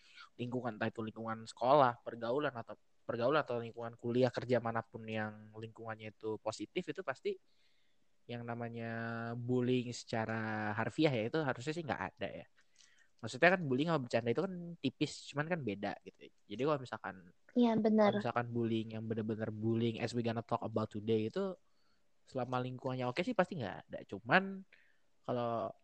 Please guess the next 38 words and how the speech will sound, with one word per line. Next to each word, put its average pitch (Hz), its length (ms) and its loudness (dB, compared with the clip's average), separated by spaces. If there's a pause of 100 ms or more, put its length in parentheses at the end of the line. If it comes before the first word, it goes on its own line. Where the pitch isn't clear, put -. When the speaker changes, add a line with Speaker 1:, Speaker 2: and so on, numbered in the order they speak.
Speaker 1:
cuman 160 240 -2
kalau 143 160 2
misalkan 113 340 -4
emang 107 300 -6
entah 113 160 -2
itu 113 160 -4
lingkungan 110 340 -6
yang 113 140 -4
nggak 110 240 -2
mendukung 110 720 -2
atau 104 240 -8
gimana, 104 400 -8
pasti 147 480 4 (720)
bakal 107 400 -4
ada 113 400 2
yang 107 160 -6
namanya 107 320 -4
bullying, 110 340 -4
baik 101 300 -6 (240)
dalam 110 260 -4
bentuk 120 160 0
apapun 135 400 6
ya, 107 320 -6
nggak 107 180 -2 (120)
harus, - 500 -12 (720)
nggak 110 140 0 (100)
harus 113 160 -6
yang 107 160 0
kayak 101 240 2 (160)
misalkan 104 400 -4
teman-teman 113 320 -6
pendengar 117 400 -2
lihat 113 240 2
di 107 160 -6
film 147 320 6
atau 117 300 -4
mungkin 107 340 -14
di 104 80 -4